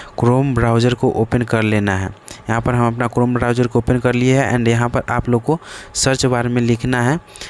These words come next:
यहाँ पर आप लोग को side में भी लिखा दिख रहा होगा, इस spelling को आप लोग को लिख लेना है,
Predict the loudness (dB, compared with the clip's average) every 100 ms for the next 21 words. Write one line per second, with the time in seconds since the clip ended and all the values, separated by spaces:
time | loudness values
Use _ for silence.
0 | -12 -2 0 2 0 0 0 2 0 0
1 | 0 0 0 0 0 0 0 0 0 2
2 | 0 0 -6 -20 -6 0 2 2 0 0
3 | 0 2 0 0 0 2 2 2 2 2
4 | 2 0 0